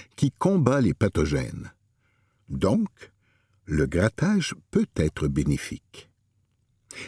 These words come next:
Les bénéfices du grattage sont limités aux démangeaisons aiguës quand on vient d'avoir une piqûre d'insecte, ou alors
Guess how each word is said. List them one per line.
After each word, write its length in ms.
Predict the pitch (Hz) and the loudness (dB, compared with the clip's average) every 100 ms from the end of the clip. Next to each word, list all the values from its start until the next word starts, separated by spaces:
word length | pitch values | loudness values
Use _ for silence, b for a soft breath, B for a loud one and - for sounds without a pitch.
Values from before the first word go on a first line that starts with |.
| - | 0
Les 100 | 110 | 2
bénéfices 480 | 120 127 - 160 | 4 4 2 0
du 100 | 104 | 0
grattage 540 | 92 101 113 151 165 143 | 2 2 2 2 2 0
sont 220 | - 92 | 2 2
limités 720 | 85 101 107 95 - - 165 B B B | 4 4 4 2 0 0 0 B B B
aux 120 | 87 92 | 0 0
démangeaisons 840 | 80 110 101 101 92 87 80 85 - | 2 4 4 4 2 2 2 0 0
aiguës 400 | 104 98 110 180 B B B - | 0 2 2 0 B B B -2
quand 200 | 117 - | 0 2
on 80 | |
vient 220 | 117 123 123 | 2 2 2
d'avoir 320 | 92 107 92 | 4 4 4
une 120 | 78 | 2
piqûre 380 | - 98 - 98 | 0 0 2 2
d'insecte, 640 | 87 87 - 64 - - B B - | 2 0 0 -4 -6 -16 B B 0
ou 440 | 117 139 143 127 | 2 4 4 4
alors 340 | 107 104 117 | 4 4 2